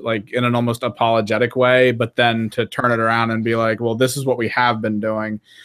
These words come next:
and then call guests out on the stage from major companies that maybe even they formed of major people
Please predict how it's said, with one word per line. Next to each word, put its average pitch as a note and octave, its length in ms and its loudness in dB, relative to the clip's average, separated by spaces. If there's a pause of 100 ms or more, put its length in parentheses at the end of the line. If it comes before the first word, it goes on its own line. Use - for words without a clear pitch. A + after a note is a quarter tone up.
(160)
and A#2+ 140 -2
then B2 200 2
call B2 480 4
guests A#2 340 -2
out B2 120 4
on A2+ 100 0
the A2 100 -6
stage A#2 560 0
from G#2+ 340 -2
major A2+ 300 -2
companies A2+ 760 -4
that A2 140 -2
maybe A2 220 -4
even G#2+ 220 -4
they G#2 100 -2
formed A#2+ 540 -2
of G#2 140 -10
major A2 300 -4
people A2 520 -6